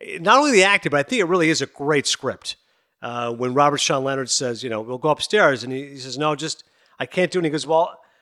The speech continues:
what should I say, that you're old-fashioned and you insist on, you know, going up the flight of stairs rather than taking the elevator?" And Daniel Day-Lewis softly looks at him and says, "Just say I'm old-fashioned. That should be enough." The great scripts sometimes are not about overwriting,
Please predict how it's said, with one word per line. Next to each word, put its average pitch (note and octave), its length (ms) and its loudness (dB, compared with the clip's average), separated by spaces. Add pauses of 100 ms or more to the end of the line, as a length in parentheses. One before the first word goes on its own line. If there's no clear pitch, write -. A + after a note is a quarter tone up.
what G3+ 140 4
should - 160 4
I F#3 60 6
say, F3 220 2
that D#3 140 2
you're F3 140 4
old-fashioned F3 640 4
and D3 120 -2
you D3 100 -2
insist F3 420 -2
on, C#3 460 -4
you D#3+ 120 -6
know, C3+ 140 2
going D3+ 320 0
up D#3+ 120 -4
the - 80 -14
flight D#3 200 0
of D3+ 80 -2
stairs E3 320 0
rather D3 140 0
than A#2+ 60 -8
taking C3 140 -8
the C3 40 -4
elevator?" D3 460 -4 (440)
And A#2 120 -6
Daniel D#3 160 2
Day-Lewis D3 320 0
softly D#3+ 360 2
looks C#3 220 0
at - 60 -6
him C3+ 80 -6
and B2 80 -8
says, A#2+ 180 -8
"Just - 260 0
say D3+ 120 2
I'm C3 160 0
old-fashioned. A#2 640 -2
That B2+ 160 -2
should - 160 -4
be A2 100 -8
enough." - 380 -10 (420)
The D#3 80 2
great F3 380 4
scripts - 360 0
sometimes C#3 560 -2
are C3 60 -8
not C#3+ 180 0
about E3+ 220 0
overwriting, D#3 720 4